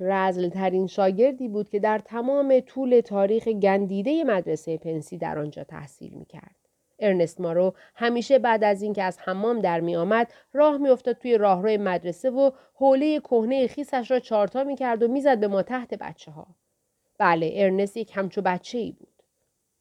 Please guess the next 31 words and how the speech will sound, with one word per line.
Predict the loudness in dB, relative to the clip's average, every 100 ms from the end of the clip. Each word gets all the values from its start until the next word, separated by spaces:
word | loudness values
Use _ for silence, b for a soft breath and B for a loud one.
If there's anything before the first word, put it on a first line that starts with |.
| _ _ _ _ _ _ _ _ _ _ _
خانم | -4 -2 0
گفت: | 0 -2 -4 _ _ _
«اوه، | -8 -6 -6 -6 -10 -10
چه | -6
عالی.» | -2 -2 -2 -4 -6 -8 -10 _ _ _ _ _ _ _ _ -6
اما | 0 0
نه | 4
با | 4
لحن | 4 0 -2 -4
لوس | -2 -4 -6 -8
و | -8
مزخرف، | -6 -6 -10 -18 -20 -20 -20 _ _
خیلی | -6 -2 2
با | 4
لطف | 4 0 -2
و | -10
ظرافت. | -6 -6 -6 -12 -14 -20 -20 _ _ _ _ _ _ _
گفت: | 2 2 0 _ _ _ _ -2
«من | -2 0
به | 0
ارنست | -2 -6 -8
می‌گم | -10 -8 -10
که | -10 -10
همدیگر | -8 -8 -10 -12
رو | -14
دیدیم، | -16 -18 -16
آقا | -14 -12 -12
پسر. | -12 -16 -20 _ _ _ -8
اسم | -4 -2
جنابالی | 2 2 2 -4 -8 -12
چیه؟» | -10 -4 -4 -4 -8